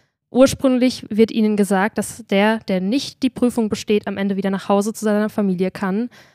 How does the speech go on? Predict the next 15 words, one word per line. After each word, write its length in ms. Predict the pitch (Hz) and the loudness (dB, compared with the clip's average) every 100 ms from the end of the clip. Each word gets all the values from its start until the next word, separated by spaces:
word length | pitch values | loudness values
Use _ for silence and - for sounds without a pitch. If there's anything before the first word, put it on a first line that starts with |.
| _ | _
Das 240 | - 214 - | 2 2 4
finden 240 | 254 233 | 2 4
aber 200 | 220 208 | 4 4
die 140 | 202 | 4
anderen 460 | - 262 302 208 190 | 2 4 4 2 0
Scythe 680 | - - 170 190 233 - - - | -4 -6 0 0 0 -6 -18 -2
nicht 280 | 214 208 - | 2 2 0
gut. 280 | 226 269 - | 0 2 0
Sie 160 | - | 0
legen 280 | 202 214 214 | 2 4 4
Veto 280 | 208 - 262 | 2 2 0
ein 300 | 208 214 233 | 0 0 0
und 160 | 196 | -2
bestimmen, 520 | 196 - - 214 233 220 | -2 -2 2 2 2 0
dass, 420 | 190 214 - | 0 0 -6